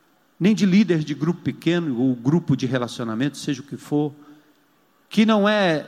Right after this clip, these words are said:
discípulo de padre, nem papa, nem sacerdote, não é discípulo de partido político, de nenhum líder político, seja da direita, da esquerda, do centro.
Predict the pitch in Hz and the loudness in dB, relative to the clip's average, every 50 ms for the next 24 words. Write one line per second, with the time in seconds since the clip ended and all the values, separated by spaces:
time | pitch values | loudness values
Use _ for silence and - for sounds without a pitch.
0 | - 131 160 196 185 - - - - 208 214 202 - 175 165 151 143 120 - 135 | -8 0 2 2 2 2 -2 -2 0 2 2 2 0 -2 0 0 -2 -2 -2 -4
1 | 143 - - - - - 180 190 190 160 151 143 135 127 - - - 180 185 - | -4 -4 -4 -8 -4 -2 -2 -2 -2 -4 -4 -2 -4 -4 -2 -2 -4 -4 -2 -2
2 | - 147 139 135 131 - - 156 139 - - 135 110 107 110 113 135 156 170 175 | -4 -4 -4 -4 -4 -4 -4 -4 -4 -2 -4 -4 -4 -4 -4 -2 0 0 0 0
3 | 170 - - - 156 - - _ _ _ _ _ _ _ _ _ 175 202 226 233 | -4 -6 -12 -14 -16 -16 -18 _ _ _ _ _ _ _ _ _ 0 2 2 2
4 | 233 190 196 180 - - - 220 220 - - 185 165 147 170 147 - - _ 185 | 2 0 -4 -6 -8 -4 -2 -2 -2 -2 -2 -4 -4 -4 -6 -8 -10 -4 _ -2
5 | 160 - - - 208 196 - - - 151 139 139 175 214 208 - - - 175 160 | -2 -2 -2 -2 -2 -2 -2 -2 0 0 2 2 2 2 0 0 -6 -8 -4 -4
6 | 156 147 - 143 165 170 170 170 190 220 214 180 156 170 214 175 185 175 - - | -4 -4 -4 -4 -4 -4 -4 -2 -2 0 0 0 2 2 2 2 2 -2 -2 0
7 | - 165 147 139 156 196 208 - - - 180 - - 185 180 165 170 151 156 160 | 0 0 0 0 0 -2 -4 -4 -8 -12 -12 -6 -4 -2 -2 -2 0 0 -2 -2
8 | 131 127 123 160 180 175 160 131 127 120 110 - - - 180 165 135 135 120 113 | 0 0 0 0 0 0 -2 -2 -2 -2 -2 -4 -2 -2 0 0 0 -2 -6 -8
9 | 107 - - - 156 165 175 160 - 160 160 | -10 -12 -4 -2 0 0 0 -2 -4 -8 -10